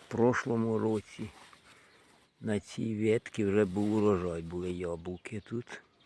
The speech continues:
Оце на цій гілякі. Ось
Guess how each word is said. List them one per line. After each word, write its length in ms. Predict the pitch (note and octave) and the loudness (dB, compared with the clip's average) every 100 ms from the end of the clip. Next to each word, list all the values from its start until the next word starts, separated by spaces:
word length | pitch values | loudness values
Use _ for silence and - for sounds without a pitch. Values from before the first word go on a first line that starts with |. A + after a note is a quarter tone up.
| _ _ - _ _ _ _ _ _ _ | _ _ -20 _ _ _ _ _ _ _
Оце 300 | F#2+ - G2 | -20 -16 -12
на 180 | G#2 F#2 | -10 -12
цій 320 | - - G2 | -14 -8 -6
гілякі. 540 | F2+ F2+ F2+ F2 - - - _ _ _ _ _ _ _ _ _ _ _ _ _ _ G#2 | -6 -6 -8 -10 -14 -20 -20 _ _ _ _ _ _ _ _ _ _ _ _ _ _ -12
Ось 460 | G2 - - - | -10 -12 -16 -18